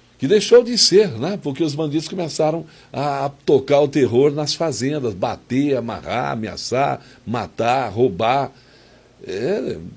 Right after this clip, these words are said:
agora, Prefeitura de Uberlândia, Polícia Militar do Estado de Minas Gerais, de parabéns com esse projeto. Sindicato Rural de Uberlândia, parabéns por esse projeto, que tá indo bem.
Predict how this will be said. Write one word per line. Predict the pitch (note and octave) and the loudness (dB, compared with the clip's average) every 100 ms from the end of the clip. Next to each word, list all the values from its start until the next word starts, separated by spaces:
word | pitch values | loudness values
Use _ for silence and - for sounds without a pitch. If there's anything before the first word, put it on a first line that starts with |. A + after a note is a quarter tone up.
| - | -16
agora, | - F#2 G#2+ E3 F3 - - - _ _ - | -10 -4 0 0 0 -6 -20 -20 _ _ -8
Prefeitura | A2+ B2+ B2 C#3+ C3+ | -4 -2 -2 2 2
de | |
Uberlândia, | B2+ C3 G#2 A2+ C3 C#3+ C3+ D3+ D3+ - - | 2 0 0 0 0 0 -2 -4 -6 -16 -8
Polícia | G#2 A#2+ C#3+ B2+ | -4 -2 0 0
Militar | B2+ B2 A#2+ B2+ B2+ | -2 -4 -2 -2 -2
do | A2+ | -4
Estado | A2 - B2 A2+ | -4 -4 -4 -4
de | G#2 | -6
Minas | A2 A2 G2+ | -6 -6 -4
Gerais, | G#2+ A#2+ G#2+ | -2 -2 -4
de | |
parabéns | A2 - C3+ C3 G#2 G2 B2 C3 | -8 -2 0 0 -2 -2 -4 -4
com | - B2 | -4 -4
esse | A2+ | -4
projeto. | G#2 G#2+ F2+ B2 C3+ - _ - | -4 -4 0 0 0 -6 _ -8
Sindicato | - - F#3 G#3+ E3+ - F#3+ G#3 F3+ | 2 2 2 0 -2 2 4 4 2
Rural | E3 D#3 F3 G3+ | 0 4 4 4
de | D#3 | 2
Uberlândia, | D3 C#3+ A#2+ D3+ G3+ E3+ | 2 0 0 0 0 -2
parabéns | - E3+ E3 A2+ C3+ F3+ F3+ | 2 2 2 0 -2 -2 -2
por | - D3+ | -2 -4
esse | C#3 | -4
projeto, | - B2+ F#2+ B2+ E3 - _ _ _ _ - _ | -2 -2 0 0 -2 -6 _ _ _ _ -20 _
que | - | -14
tá | G#2 C3+ | -4 -2
indo | B2 C#3 C3+ | 0 -2 -4
bem. | G#2+ E2 A#2+ C3+ B2+ F2 | -4 0 2 2 0 -4